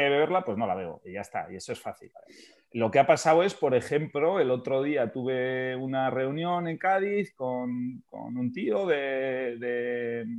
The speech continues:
vamos, lo que sea, una reunión de trabajo, digamos, lo más parecido a una reunión de trabajo que tengo hoy en día. Eh, y pues surgió ir a tomar algo y, y, claro, tocaba, era la una del mediodía, hacía un solete de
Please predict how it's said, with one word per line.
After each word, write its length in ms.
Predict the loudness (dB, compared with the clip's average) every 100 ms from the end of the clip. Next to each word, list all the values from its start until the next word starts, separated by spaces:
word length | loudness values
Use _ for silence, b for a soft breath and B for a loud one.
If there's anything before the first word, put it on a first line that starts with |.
| -8
vamos, 540 | -6 -6 -8 -14 -20 _ _
lo 60 | -20
que 80 | -10
sea, 180 | -2 0
una 200 | 4 4
reunión 480 | 4 2 0 -2 0
de 180 | 0
trabajo, 480 | 4 6 6 6 4
digamos, 580 | 6 6 6 2 -4 -14 _ _ _ _ 2
lo 140 | 6
más 160 | 8 10
parecido 480 | 8 10 8 10
a 60 | 10
una 140 | 10 10
reunión 380 | 10 8 6 4
de 100 | 6
trabajo 480 | 8 8 6 0
que 100 | 0
tengo 240 | 0 0 4
hoy 120 | 4
en 120 | 4
día. 180 | 2 2 B B -14 B B _ 6
Eh, 560 | 8 10 10 8 8 4
y 160 | 2
pues 160 | 0 -4
surgió 400 | -4 -8 0 6
ir 100 | 8
a 120 | 8
tomar 260 | 8 8 10
algo 400 | 10 10 8 6
y, 640 | 4 6 6 4 2 0 -2 -4
y, 180 | -8 -2
claro, 260 | 4 6 4
tocaba, 380 | -2 -4 0 2 2 0
era 220 | 0 2
la 160 | 4 4
una 280 | 2 2 2
del 80 | 2
mediodía, 540 | 0 0 0 2 4
hacía 260 | 2 0 -8
un 100 | -8
solete 540 | -8 -8 -6 -6 -8
de 160 | -14